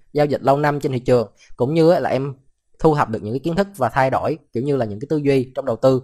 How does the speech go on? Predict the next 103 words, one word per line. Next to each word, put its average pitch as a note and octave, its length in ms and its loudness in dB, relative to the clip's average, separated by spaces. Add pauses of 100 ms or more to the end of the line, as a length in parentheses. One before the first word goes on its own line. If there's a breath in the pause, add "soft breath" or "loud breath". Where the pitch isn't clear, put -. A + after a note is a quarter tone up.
(100)
rất E3+ 120 -4
là D#3+ 60 -4
nhiều, A#2 260 -2 (260 soft breath)
mới - 120 2
chọn A2+ 200 4
ra C3 80 4
những A#2+ 160 -2
cái D#3 80 -4
điểm B2+ 120 -2
mua D3+ 120 -2
tốt D#3+ 220 2
cho E3 60 -2
anh D#3+ 100 -14
chị. F#2+ 260 -4 (760)
Nên E3 160 0 (100)
chứ G3 100 0
đâu F3 140 4
phải C#3 160 4
là - 120 2
tự A#2+ 120 -2
nhiên C#3+ 220 -2
mà C#3 80 -4
em C#3 160 -4
lên C#3+ 160 0
đây C#3 200 2
và C3 100 -8
em C3 160 -12
nói C#3 200 0
cho D3+ 60 -4
anh D3 120 -6
chị G#2 140 -2
để G#2+ 100 -2
anh B2+ 160 -8
chị G#2 140 -4
chọn G#2 180 -2
những A2 80 -16
cái B2+ 60 -18
mã G#2 100 -8
cổ A#2 120 -10
phiếu D3 120 -10 (140)
không D3 180 -2
tốt E3+ 180 0
để C#3 80 -6
anh D3 60 -10
chị, G#2 320 -6 (140)
chị A#2 120 -2
đầu A#2+ 100 -2
tư C3+ 160 0
đâu. C#3+ 280 4 (320 soft breath)
Lúc F#3 120 -2
nào D3+ 120 0
em B2+ 180 -2
sẽ C3 120 -2
chọn, G2+ 340 0
cũng B2+ 120 -8
sẽ C3+ 80 -4
chọn G#2 240 -2
những G#2 100 -12
cái D3 140 -4 (100)
điểm G#2+ 220 -8
mua C#3+ 100 -6
tốt D#3 220 2
cho D#3 60 -2
anh D3 60 -4
chị B2 100 -4
đầu A#2+ 80 -2
tư. C3+ 280 2 (240 loud breath)
Nhưng E3+ 140 2
mà C#3+ 80 0
khi E3 100 0
anh E3+ 80 -2
chị A#2+ 160 0
đầu B2 100 0
tư D3 120 0
như D3 120 0
thế D#3 200 4
thì E3 140 -6
anh - 80 -6
chị A#2+ 100 -8
sẽ C#3 140 -6
bị B2 120 -4
chậm A2+ 240 -4
hơn C3+ 140 -6
những A#2 80 -12
cái D#3+ 120 -4
anh D#3 40 -14
chị G#2 160 -4
trong B2+ 240 -6
room C#3 160 -2
chiến E3 120 -10
lược C#3 140 -4
của C#3+ 80 -2
em. D3+ 260 2
Tại C3 100 -6
vì C3 120 -4
room C#3 120 -4
chiến F3 140 -8
lược C#3 100 -6
của D3 80 0
em D#3 140 2
là C3+ 60 -6
những G#2+ 120 -10
cái - 220 -4